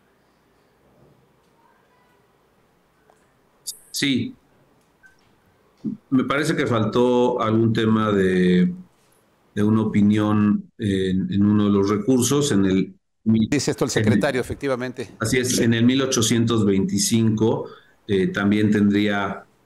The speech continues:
Speaker 1: opinión particular, por favor. Eh, olvidé omitirla, eh, lo omití ahorita en el desarrollo de los votos. Si la pudieran también, eh, establecer, por favor. Gracias.
Speaker 2: Correcto.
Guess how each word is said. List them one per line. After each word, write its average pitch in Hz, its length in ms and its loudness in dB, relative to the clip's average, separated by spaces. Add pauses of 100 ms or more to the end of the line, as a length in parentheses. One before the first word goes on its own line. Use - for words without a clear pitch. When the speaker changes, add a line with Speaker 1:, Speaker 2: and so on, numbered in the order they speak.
(160)
Speaker 1:
opinión 107 520 2
particular, 110 680 0
por 110 140 0
favor. 147 600 0
Eh, 95 380 0 (100)
olvidé 101 300 2
omitirla, 110 720 2
eh, 98 260 0
lo 101 140 0
omití 104 640 0
ahorita 104 580 0
en 98 140 2
el 95 420 -2
desarrollo 104 380 0
de 107 60 2
los 107 180 2
votos. 131 520 0 (160)
Si - 160 -6
la 101 160 0
pudieran 104 360 2
también, 98 760 0
eh, 92 360 0
establecer, 92 580 -2
por 90 140 0
favor. 85 280 -2 (180)
Gracias. 101 540 -2 (520)
Speaker 2:
Correcto. 101 420 -8